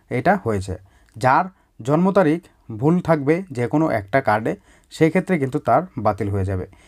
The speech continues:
এবং অনেকের নামের ক্ষেত্রে হচ্ছে, অনেকের কী হচ্ছে, বাবার নামের ক্ষেত্রে হচ্ছে। তো সেক্ষেত্রে এই যে ব্যাপারটি, এটা যদি আপনার আসে, তাহলে প্রথমত আপনাকে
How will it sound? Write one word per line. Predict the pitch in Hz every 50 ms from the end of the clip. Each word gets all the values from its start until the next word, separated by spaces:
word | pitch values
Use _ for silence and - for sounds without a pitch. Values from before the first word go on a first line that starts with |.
| _ _ -
এবং | 127 139 156 185 202 202 - 139
অনেকের | 147 143 - 175 160 151 113
নামের | 113 123 139 135 -
ক্ষেত্রে | 156 151 - 156 147
হচ্ছে, | 151 135 - 170 170 175 _ _ _ _ _ _ - 120 131
অনেকের | 151 160 156 196 190 160
কী | - 190 190
হচ্ছে, | 185 165 - 202 208 208 185 - 117
বাবার | 113 110 113 123 127
নামের | 135 143 147 139
ক্ষেত্রে | 151 147 - 151 151 147
হচ্ছে। | 139 139 - 185 208 - _ _ _ _ -
তো | 135 127 - -
সেক্ষেত্রে | 147 156 151 - 202 202 190 147 143 160 185 185 _ _ - 139 135 143
এই | 170 190 202 196 180 139
যে | 147 147 135
ব্যাপারটি, | 139 120 - 123 123 - 139 135 - 131 123
এটা | 117 156 165 175
যদি | 185 170 151 123
আপনার | - 135 135 127 101 104
আসে, | 101 135 156 190 - _ _ _ _ _ -
তাহলে | 113 113 139 151 160 156 -
প্রথমত | 135 139 139 - 170 175 180 - 208 214 226 - _ - - - _ - - 120
আপনাকে | - 165 165 170 170